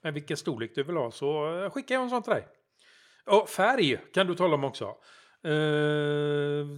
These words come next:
tala om vad du vill ha för färg och tala om vad du vill ha för storlek. Så får du en jättefin t-shirt med Linux-fikas logga på. Eh,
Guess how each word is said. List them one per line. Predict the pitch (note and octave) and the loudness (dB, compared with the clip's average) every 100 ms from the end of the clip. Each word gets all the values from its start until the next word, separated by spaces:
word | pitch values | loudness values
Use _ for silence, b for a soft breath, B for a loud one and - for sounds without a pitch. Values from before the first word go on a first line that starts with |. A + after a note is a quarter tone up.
| C#3 | 0
tala | B3 B3+ | 0 2
om | |
vad | B3 | -2
du | B3 | 0
vill | B3 | 0
ha | A#3 | 0
för | G#3 | -2
färg | - G3 F#3+ F#3+ G3+ | -2 0 0 -2 -2
och | F#3 F3+ - | -2 -2 -4
tala | G3 G3 | 0 2
om | F#3 D#3+ | 0 -2
vad | E3 | -2
du | E3 | -2
vill | E3 E3+ | -4 -4
ha | D#3 C3+ | -2 -4
för | - C#3 C#3 - | -4 -2 -2 -6
storlek. | - F#3 G#2+ G#2 F#3 - - B B B B | -2 -2 -2 -6 -8 -10 -20 B B B B
Så | - G3 | -8 -6
får | A#3+ F3 | -2 -2
du | C#3+ - | -2 -8
en | D#3 D#3+ | -8 -6
jättefin | C4 - F#3+ F3+ G3 - - - _ - | -8 -4 -2 0 -2 -6 -18 -20 _ -6
t-shirt | G3 A#2+ D#3 D#3+ - - b b _ | -4 -2 -2 -2 -4 -16 b b _
med | D#3 D#3 B2+ - C#3+ | -6 -4 -6 -8 -10
Linux-fikas | E3 G3 A#2 A2 - C3+ A#2+ - G#2+ - | -6 -4 -6 -10 -10 -10 -8 -6 -6 -6
logga | A2+ C#3 F3 B2 F#3 | 0 2 2 2 2
på. | F#3 B3 A#3+ _ _ _ _ _ _ _ _ - b b b b b b b b b b _ _ _ | 4 0 0 _ _ _ _ _ _ _ _ -20 b b b b b b b b b b _ _ _
Eh, | - | -2